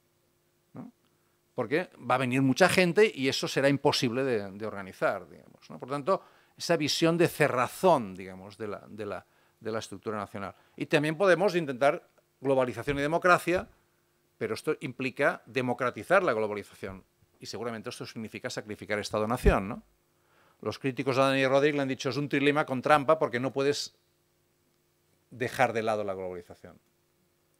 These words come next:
Y por lo tanto, aquí tenemos un, un, un dilema real, ¿no? Porque estamos,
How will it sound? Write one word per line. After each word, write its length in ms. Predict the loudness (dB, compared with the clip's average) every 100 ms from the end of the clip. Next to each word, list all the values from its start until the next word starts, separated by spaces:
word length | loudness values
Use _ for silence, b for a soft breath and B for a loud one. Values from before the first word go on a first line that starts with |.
| _ _ _
Y 40 |
por 120 | -14
lo 60 | -10
tanto, 320 | -10 -8 -10 _ _ _ -14
aquí 240 | -14 -10
tenemos 440 | -10 -8 -8 -8
un, 220 | -8 -10 -12
un, 300 | -12 -12 -14 -16
un 300 | -16 -12 -8
dilema 480 | -4 0 0 0 -2
real, 440 | -2 0 0 -2
¿no? 160 | -6 -8
Porque 220 | -10 -12
estamos, 480 | -10 -8 -6 -8 -10